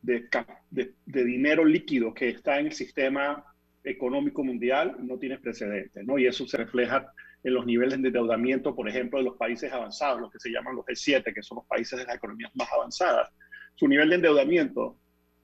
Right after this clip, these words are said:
pasó más o menos de ochenta y siete por ciento del Producto Interno Bruto arriba del cien.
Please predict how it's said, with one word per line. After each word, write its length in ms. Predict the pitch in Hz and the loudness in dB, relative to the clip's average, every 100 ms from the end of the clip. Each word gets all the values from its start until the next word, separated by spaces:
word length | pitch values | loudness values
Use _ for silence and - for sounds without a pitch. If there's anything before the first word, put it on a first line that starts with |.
| _ _ _ _ | _ _ _ _
pasó 320 | 123 - 143 | -6 0 0
más 140 | 139 139 | 0 0
o 80 | 143 | 0
menos 320 | 139 139 139 135 120 | 2 0 -2 -6 -2
de 140 | 127 | -2
ochenta 520 | 117 - 127 113 113 | -2 -6 -8 -4 -2
y 140 | 120 120 | -2 -8
siete 360 | - 147 139 | 0 0 2
por 180 | 143 131 | -2 -4
ciento 380 | - 151 139 139 | 2 0 2 -4
del 80 | 131 | -4
Producto 200 | 131 143 | -4 -2
Interno 260 | 147 156 | -2 2
Bruto 380 | 175 190 190 - | 2 4 4 2
arriba 480 | 127 135 135 147 143 | 0 0 4 6 6
del 160 | 120 | 4
cien. 400 | 117 - 120 107 | -2 -8 -8 -8